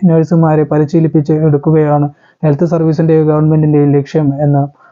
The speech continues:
അറിയിക്കുകയുണ്ടായി. ഇതിനിടയിലാണ് എൻ എച്ച് എസ് ജീവനക്കാരെ കണ്ടെത്താൻ വിദേശത്തേക്ക് നോക്കി ഇരിക്കുന്നത് സുസ്ഥിരമായ കാര്യമല്ലെന്ന് എം പി പറയുന്നത്.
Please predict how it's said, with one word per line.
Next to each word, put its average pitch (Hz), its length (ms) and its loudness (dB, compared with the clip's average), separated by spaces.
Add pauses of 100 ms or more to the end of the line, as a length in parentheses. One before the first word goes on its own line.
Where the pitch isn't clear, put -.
(140)
അറിയിക്കുകയുണ്ടായി. 131 680 0 (280)
ഇതിനിടയിലാണ് 208 680 2
എൻ 180 300 0
എച്ച് 202 160 -2
എസ് 196 160 -2
ജീവനക്കാരെ 180 560 0
കണ്ടെത്താൻ 165 520 -2
വിദേശത്തേക്ക് 170 640 0
നോക്കി 156 260 0
ഇരിക്കുന്നത് 156 680 0 (440)
സുസ്ഥിരമായ 190 840 0
കാര്യമല്ലെന്ന് 151 680 0
എം 147 320 0
പി 143 240 -2
പറയുന്നത്. 135 600 0